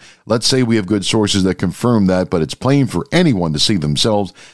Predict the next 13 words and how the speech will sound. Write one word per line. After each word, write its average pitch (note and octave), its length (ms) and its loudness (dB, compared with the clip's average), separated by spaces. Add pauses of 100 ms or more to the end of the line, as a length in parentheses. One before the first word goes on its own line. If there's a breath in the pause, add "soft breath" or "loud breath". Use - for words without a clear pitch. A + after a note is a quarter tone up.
(160 loud breath)
The G2 140 0
U A2 180 2
S G2+ 140 -2
has F#2 100 -2
now F#2 160 0
entered F2+ 240 0
into F2 120 0
a D2+ 60 -2
dark E2+ 360 -2
period. F2 360 0
It F2 160 -2
has D#2+ 280 -2 (100)
unaccountable F2 800 -2